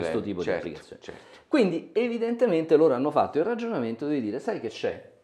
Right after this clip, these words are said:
Speaker 2: Chi se ne frega dell'app, perché tanto ce ne
Speaker 1: Esatto.
Speaker 2: sono talmente tante già fatte che non ho bisogno di farne una io.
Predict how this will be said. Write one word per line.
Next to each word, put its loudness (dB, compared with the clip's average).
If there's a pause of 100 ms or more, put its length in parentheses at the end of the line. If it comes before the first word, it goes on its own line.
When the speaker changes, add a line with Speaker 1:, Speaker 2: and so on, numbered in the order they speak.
(140)
Speaker 2:
Chi -8
se -6
ne -2
frega 0
dell'app, 4
perché 0
tanto -2
ce 0
ne 4
Speaker 1:
Esatto. 4
Speaker 2:
sono 2
talmente 2
tante 2
già 2
fatte 0
che -2
non -4
ho 0
bisogno -6
di -8
farne -4
una -10
io. -18